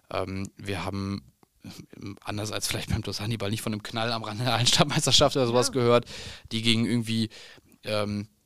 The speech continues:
Speaker 1: ja, unglücklich, aber okay aus. Man ist im Halbfinale rausgeflogen, man hätte es gerne noch gewonnen. Stiepermann hätte gerne diesen Titel auch mitgenommen.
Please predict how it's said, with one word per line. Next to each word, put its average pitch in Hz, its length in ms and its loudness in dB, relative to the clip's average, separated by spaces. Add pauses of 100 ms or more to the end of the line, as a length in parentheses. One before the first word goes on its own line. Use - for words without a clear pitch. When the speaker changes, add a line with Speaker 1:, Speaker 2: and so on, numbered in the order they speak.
(140)
Speaker 1:
ja, 101 280 -2
unglücklich, 123 540 -2
aber 107 140 0
okay 131 320 6
aus. 117 200 6
Man 110 100 -2
ist 104 60 -6
im 104 80 -8
Halbfinale 104 320 -2
rausgeflogen, 110 500 0
man 104 60 -4
hätte 104 100 -8
es - 60 -20
gerne 104 180 0
noch 104 160 -6
gewonnen. 117 340 0
Stiepermann 101 380 -6
hätte 107 160 -6
gerne 104 200 -2
diesen 101 200 -10
Titel 143 220 -6
auch 110 100 -2
mitgenommen. 104 540 -8